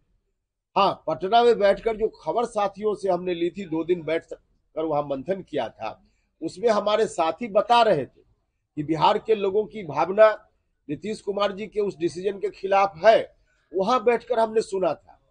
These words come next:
लेकिन गांव में आने के बाद लगा कि साथियों ने जितनी जानकारी दी, उससे ज्यादा लोगों के मन में व्यग्रता थी। तो जनता की भावना के,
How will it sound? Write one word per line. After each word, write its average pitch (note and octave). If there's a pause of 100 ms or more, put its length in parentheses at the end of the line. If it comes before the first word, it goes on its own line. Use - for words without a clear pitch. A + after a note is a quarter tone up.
(280)
लेकिन F#3
गांव G#3
में B3
आने G#3+
के G#3
बाद E3+
लगा D3
कि G3
साथियों D#3
ने A#3
जितनी G#3+
जानकारी D#3+
दी, F#3+ (320)
उससे G#3+
ज्यादा F#3+
लोगों A3+
के A3
मन G#3+
में G#3+
व्यग्रता F3
थी। - (1700)
तो G3
जनता F#3+
की A3+
भावना F3
के, -